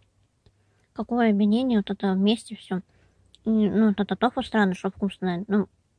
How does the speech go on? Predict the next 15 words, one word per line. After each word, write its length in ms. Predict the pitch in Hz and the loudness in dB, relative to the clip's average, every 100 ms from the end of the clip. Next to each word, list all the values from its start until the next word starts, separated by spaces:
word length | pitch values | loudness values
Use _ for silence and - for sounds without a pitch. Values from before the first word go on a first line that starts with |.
| _ | _
да, 140 | 190 - _ _ _ _ _ _ _ | -8 -8 _ _ _ _ _ _ _
вкусное. 360 | - 208 - 220 | -8 -8 -6 -8
<laughs> 100 | 202 | -2
Могу 300 | 214 202 190 | 0 0 -2
сказать, 300 | - 196 190 | -6 -10 -10
что 220 | - 190 - _ | -6 -8 -8 _
признаться, 420 | 214 196 196 202 | -4 0 0 -2
что 160 | - 202 | -6 -10
вкусно, 380 | - 311 269 262 _ _ _ | -6 -6 -4 -8 _ _ _
потому 140 | 208 | -10
что 140 | - 196 | -4 0
думали, 320 | 233 254 226 | 2 2 0
что 340 | - 208 196 - - | 0 0 0 -4 -8
это 280 | 208 - 202 | -8 -2 -2
Г. 260 | 180 208 | 0 -4